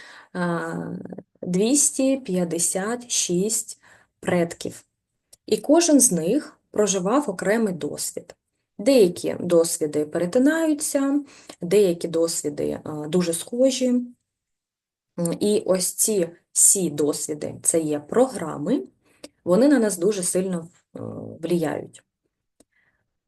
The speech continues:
Що з цим робити? Е, я пропоную, щоб, е, кожен з вас занурився в свою родову систему. Тобто, е, почніть в-,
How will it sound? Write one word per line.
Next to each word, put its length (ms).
Що 340
з 120
цим 440
робити? 580
Е, 220
я 180
пропоную, 600
щоб, 720
е, 560
кожен 300
з 120
вас 480
занурився 1000
в 60
свою 280
родову 340
систему. 720
Тобто, 640
е, 640
почніть 760
в-, 400